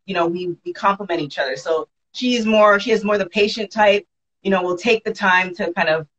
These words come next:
you know, get the products right. Plus, it's very natural, so she knows which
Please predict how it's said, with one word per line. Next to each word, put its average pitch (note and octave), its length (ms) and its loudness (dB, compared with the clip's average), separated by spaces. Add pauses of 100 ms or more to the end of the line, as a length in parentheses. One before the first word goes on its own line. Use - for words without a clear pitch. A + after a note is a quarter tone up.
(180)
you F#3+ 80 -6
know, E3+ 260 4
get F#3+ 220 2
the G3 40 -12
products F#3+ 360 0
right. F3 280 2
Plus, A3 380 2
it's D3+ 120 -18
very F#3+ 340 2
natural, F#3 600 -2
so G3+ 140 -10
she F#3+ 180 -8
knows F3 280 -4
which F3 140 -16